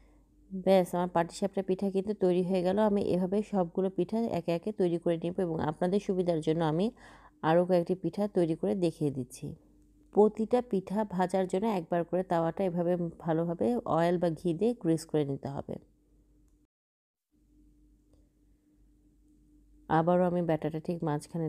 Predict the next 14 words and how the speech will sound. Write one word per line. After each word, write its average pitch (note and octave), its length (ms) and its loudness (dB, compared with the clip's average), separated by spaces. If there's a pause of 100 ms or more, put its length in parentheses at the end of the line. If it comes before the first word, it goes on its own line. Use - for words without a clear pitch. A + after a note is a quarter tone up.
(140)
দিয়ে D#3+ 160 0
দিলাম E3 420 -2
এবং D3 300 -4 (600)
ঘুরিয়ে E3 380 0
ঘুরিয়ে E3 340 -2
রুটিটা F3 520 -2 (480)
তৈরি E3 200 6
করে C#3 240 0
নিব। B2+ 100 -8 (840)
রুটিটা G3 320 4
যখন G3+ 280 0 (100)
ঠিক G#3 200 0
একটু F#3 300 -4
এভাবে F#3+ 460 0